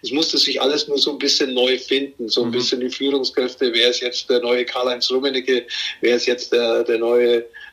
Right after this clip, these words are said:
Speaker 1: neue Paul Breitner, aber es war, wie gesagt, Dieter Hoeneß, Sören Lörby, schon mal die Pfaff und Klaus Augenthaler, die vier waren schon mal da und dann Norbert Nachtwey noch dabei, Hans Zügler. Also es war schon eine Riesenmannschaft, die wir damals hatten.
Speaker 2: Ja. Und dann kam sechsundachtzig die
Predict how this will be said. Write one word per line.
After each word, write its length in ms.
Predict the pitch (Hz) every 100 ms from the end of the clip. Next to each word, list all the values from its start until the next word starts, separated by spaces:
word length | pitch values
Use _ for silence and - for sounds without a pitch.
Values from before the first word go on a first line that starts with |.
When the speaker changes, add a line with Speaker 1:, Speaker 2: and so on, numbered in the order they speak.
| -
Speaker 1:
neue 380 | 113 117 120
Paul 240 | 113 117 117
Breitner, 400 | 113 117 123 120
aber 120 | 117
es 160 | 117 -
war, 200 | 117 117
wie 100 | 117
gesagt, 420 | 120 - 113 -
Dieter 220 | 123 113
Hoeneß, 320 | 113 117 117
Sören 240 | - 120 117
Lörby, 260 | 110 117 117
schon 240 | - 117
mal 80 | 120
die 120 | 117
Pfaff 260 | - 117 127
und 120 | 117
Klaus 260 | 117 110
Augenthaler, 640 | - 113 - 117 117 117 - - - -
die 100 | -
vier 240 | 120 127 110
waren 220 | 110 123
schon 180 | 120 120
mal 160 | 117
da 280 | 107 104 113
und 200 | 120 110
dann 200 | 110 110
Norbert 400 | 110 107 117 -
Nachtwey 460 | 107 - - 123 113
noch 180 | 110 -
dabei, 280 | 110 104 101
Hans 300 | 120 117 -
Zügler. 560 | 123 120 135 120 104 - - - -
Also 260 | 110 - 120
es 220 | 123 -
war 180 | 120 117
schon 240 | - 113
eine 140 | 117 113
Riesenmannschaft, 680 | 113 120 120 113 127 113 110
die 80 |
wir 80 | 107
damals 340 | 101 98 101 -
hatten. 240 | 92 - _ _
Speaker 2:
Ja. 260 | 131 117 - _ _ _
Und 140 | 120 117
dann 120 | 135
kam 220 | 147 147
sechsundachtzig 600 | 143 147 139 143 - 147
die 300 | 143 139 139